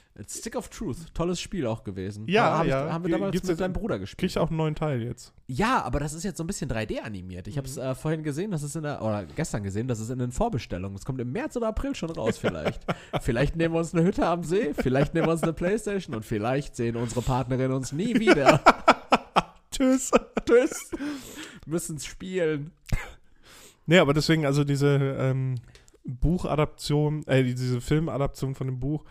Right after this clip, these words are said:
Speaker 2: fand ich super. Har-, Harry Potter ist zum Beispiel ein ganz anderes Thema für mich,
Speaker 1: Mhm.
Speaker 2: ähm,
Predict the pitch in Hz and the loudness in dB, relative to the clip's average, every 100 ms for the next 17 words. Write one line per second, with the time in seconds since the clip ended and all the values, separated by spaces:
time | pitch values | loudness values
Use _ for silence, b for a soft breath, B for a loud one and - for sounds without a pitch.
0 | b b b - 135 139 131 - - 127 | b b b 2 4 4 0 -4 -6 -2
1 | 147 135 117 127 151 - - 147 170 - | 2 4 4 4 2 -2 2 6 8 6
2 | 175 165 - 151 151 151 143 151 160 160 | 6 2 -2 -2 -2 -4 -2 -2 -2 -4
3 | 165 160 - 160 160 151 151 156 170 117 | -4 -4 -2 -2 -2 -2 -2 -2 -4 -8
4 | 110 127 B B B 135 131 131 135 135 | -14 -14 B B B 0 2 2 0 -2
5 | 135 | -4